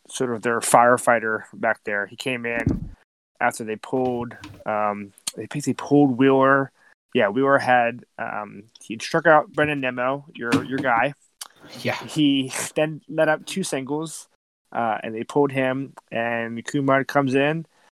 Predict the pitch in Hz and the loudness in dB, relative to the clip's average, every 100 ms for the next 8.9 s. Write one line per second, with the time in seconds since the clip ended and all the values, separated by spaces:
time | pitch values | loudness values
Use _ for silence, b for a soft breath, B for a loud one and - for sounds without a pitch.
0 | _ _ _ _ - 107 101 98 - - | _ _ _ _ -2 0 0 -2 -8 -14
1 | - - 117 - - - _ _ _ _ | -12 -6 -6 -6 -10 -16 _ _ _ _
2 | _ _ _ - 120 113 139 127 131 123 | _ _ _ -8 -6 -2 -2 0 2 2
3 | - 135 131 139 139 - 120 113 117 - | 2 6 8 8 6 -2 -10 -8 -8 -8
4 | 117 127 127 127 123 117 123 120 120 120 | -12 -8 -4 -2 -2 -2 -2 -2 2 6
5 | 139 156 b b _ - 110 113 110 113 | 6 4 b b _ -14 -10 -10 -12 -14
6 | 107 - _ _ _ _ _ - 120 110 | -16 -18 _ _ _ _ _ -6 -4 -2
7 | 117 107 117 110 113 113 - - _ _ | -4 -6 -4 -4 -4 -6 -12 -14 _ _
8 | _ _ - 107 107 127 156 156 | _ _ -8 -2 -2 2 4 2